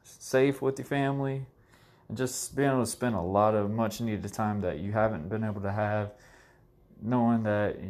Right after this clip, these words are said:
you've been working so much, or just in general, just some things. So you just gotta see some positives out of it.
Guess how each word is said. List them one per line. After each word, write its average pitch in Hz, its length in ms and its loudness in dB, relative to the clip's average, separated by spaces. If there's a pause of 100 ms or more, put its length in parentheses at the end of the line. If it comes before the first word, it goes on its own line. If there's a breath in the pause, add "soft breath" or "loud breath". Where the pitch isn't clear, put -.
(140)
you've 107 360 -6
been 104 240 0
working 123 380 4
so 123 240 2
much, 123 460 0
or 98 320 -2
just 135 340 -4 (180)
in 131 160 -2
general, 107 380 0
just 104 320 -6 (400 soft breath)
some 120 300 -2
things. 120 260 0
So 110 80 -4
you 110 140 -2
just 110 180 -6
gotta 113 160 0
see 117 180 -4
some 110 300 -2
positives 107 580 2
out 107 200 -2
of 104 140 -4
it. 110 180 -10